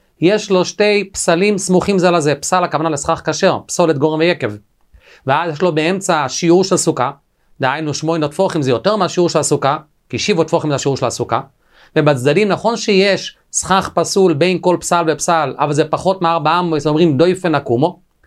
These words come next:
אז אמצע הסוכה כשר. או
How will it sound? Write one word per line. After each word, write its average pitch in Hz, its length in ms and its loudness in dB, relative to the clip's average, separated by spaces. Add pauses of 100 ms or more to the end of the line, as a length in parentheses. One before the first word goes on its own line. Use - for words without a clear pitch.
(160)
אז 110 140 -4
אמצע 208 300 0
הסוכה 220 380 0
כשר. 151 300 -2 (1400)
או 120 360 0